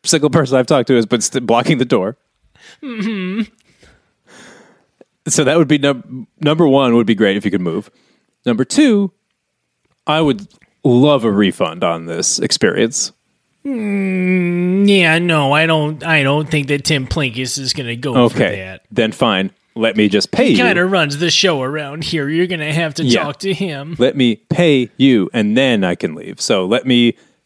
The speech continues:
Speaker 1: but what does it cost for today? I will gladly pay you.
Speaker 2: Sixty-four hundred dollars.
Speaker 1: Okay,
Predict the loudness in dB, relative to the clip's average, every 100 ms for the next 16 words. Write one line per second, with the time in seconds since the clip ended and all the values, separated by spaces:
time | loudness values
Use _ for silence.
0 | _ -6 -2 0 -2 0 0 0 -2 -6
1 | -6 -6 -6 -2 -4 -2 0 2 0 -2
2 | _ _ -4 0 2 2 0 -4 -10 -12
3 | -16 _ _ _ _ -20 -20 -12 -2 0
4 | 0 0 -2 0 0 2 2 2 2 2
5 | 2 2 0 0 0 -2 0 0 -2